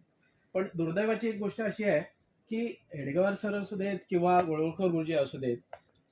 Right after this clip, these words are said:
त्यांच्याबद्दलची माहिती समाजापर्यंत तितक्या लेवलला पोहोचलेली नाहीये.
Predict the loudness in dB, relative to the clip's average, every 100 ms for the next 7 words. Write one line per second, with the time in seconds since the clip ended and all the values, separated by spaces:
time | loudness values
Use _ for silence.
0 | _ 2 4 4 4 4 6 6 4 4
1 | 4 2 2 2 0 0 2 2 2 2
2 | 0 0 -2 -6 -6 -6 -6 -4 4 4
3 | 6 4 6 4 2 -2 -2 0 2 4
4 | 4 4 -2 -6